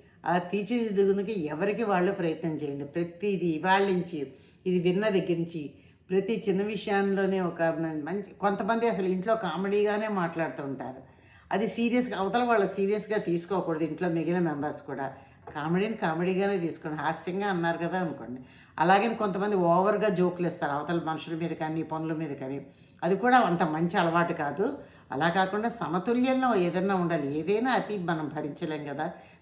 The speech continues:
సమతుల్యంగా ఉండాలి. కాబట్టి మీరు కూడా చాలా ఏం చేసినా చి-, ప్రతిదీ ఇంట్లోని ఒక హాస్యభరితమైన వాతావరణాన్ని ఏర్పాటు చేసుకుంటూ ఉండండి. సంతోషకరమైన జీవితాన్ని గడపగలుగుతాం.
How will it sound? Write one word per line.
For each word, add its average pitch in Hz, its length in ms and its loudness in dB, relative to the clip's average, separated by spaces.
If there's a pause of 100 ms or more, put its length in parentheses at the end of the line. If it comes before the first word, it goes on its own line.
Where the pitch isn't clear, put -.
(120)
సమతుల్యంగా 214 680 2
ఉండాలి. 151 600 0 (360)
కాబట్టి 180 440 4
మీరు 208 220 2
కూడా 202 240 0
చాలా 202 640 2 (340)
ఏం 180 280 2
చేసినా 208 440 0
చి-, 190 240 -4
ప్రతిదీ 202 460 -2
ఇంట్లోని 185 720 0 (280)
ఒక - 120 -8
హాస్యభరితమైన 220 960 0
వాతావరణాన్ని 190 800 2
ఏర్పాటు 175 480 -2
చేసుకుంటూ 160 460 -4
ఉండండి. 151 460 -4 (400)
సంతోషకరమైన 175 720 0
జీవితాన్ని 156 440 0
గడపగలుగుతాం. 131 560 -8